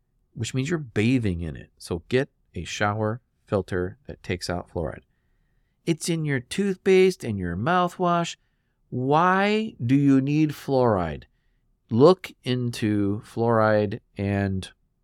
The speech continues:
some really nasty people back in the history of America, and you'll see why fluoride is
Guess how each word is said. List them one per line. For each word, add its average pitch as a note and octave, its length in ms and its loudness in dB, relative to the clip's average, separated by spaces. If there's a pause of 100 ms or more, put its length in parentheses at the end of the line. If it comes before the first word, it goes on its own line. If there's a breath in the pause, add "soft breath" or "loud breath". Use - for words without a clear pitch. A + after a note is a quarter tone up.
(320)
some F#2+ 260 -6
really A2 220 4
nasty G#2+ 380 -2
people F#2 380 -2
back F2+ 340 -4 (720)
in F#2 260 -4
the F2 380 -4
history F2 540 -4
of F2 200 -8
America, F2 460 -6
and F2+ 180 -6
you'll F2+ 100 -4
see F2+ 280 -4
why E2 300 -6
fluoride E2 480 -6
is E2 220 -8